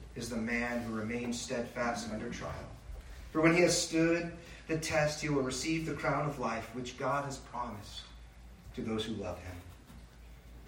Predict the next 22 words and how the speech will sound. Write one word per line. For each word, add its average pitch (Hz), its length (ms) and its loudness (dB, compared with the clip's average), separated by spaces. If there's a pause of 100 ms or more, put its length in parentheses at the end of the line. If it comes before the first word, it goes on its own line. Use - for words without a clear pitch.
(140)
This 131 200 0
is 127 100 2
James's 131 560 6
beatitude, 147 880 6 (1200)
the 127 80 6
blessed 151 380 8
man. 156 460 6 (1500)
And 139 100 4
this 160 160 6
is 143 80 2
the 147 100 2
call 107 480 4
here. 104 340 -4
Look 120 240 -2
to 135 80 -10
the 131 80 -2
reward. 90 560 -4 (600)
Look 156 340 4 (280)
to 135 100 -8
the 127 80 -2
blessed 131 640 2 (420)
reward. 101 560 -4